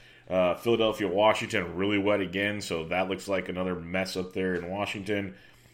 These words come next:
Houston and the White Sox, fifteen to twenty percent chances. Mets, Atlanta, thirty percent chances. Gets better as the night goes on, so it depends on how these teams want to attack it. So beware of that. There's some weather concerns out there. Other than that, everything looks pretty good on the slate.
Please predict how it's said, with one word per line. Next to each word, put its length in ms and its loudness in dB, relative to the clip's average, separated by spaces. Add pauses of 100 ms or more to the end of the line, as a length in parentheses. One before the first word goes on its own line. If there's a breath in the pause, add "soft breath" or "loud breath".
(200 loud breath)
Houston 360 0
and 80 -4
the 60 -2
White 260 2
Sox, 240 2
fifteen 320 -6
to 80 -8
twenty 220 -6
percent 320 -8
chances. 500 -4 (380 loud breath)
Mets, 300 -2
Atlanta, 440 -2
thirty 280 0
percent 340 -8
chances. 340 -6
Gets 220 -8
better 280 -6
as 140 -6
the 60 -12
night 240 -4
goes 160 -8
on, 180 2
so 120 -8
it 80 -16
depends 280 -6
on 180 0 (380 loud breath)
how 140 4
these 180 2
teams 220 0
want 160 2
to 20 4
attack 320 6
it. 140 -8
So 120 -4
beware 520 0
of 100 -2
that. 300 2
There's 160 -8
some 180 -8
weather 240 2
concerns 480 -6
out 220 -2
there. 320 -2 (340 loud breath)
Other 160 4
than 80 4
that, 160 4
everything 220 4
looks 160 -6
pretty 400 -6
good 480 0 (400 loud breath)
on 400 -2
the 100 -6
slate. 600 0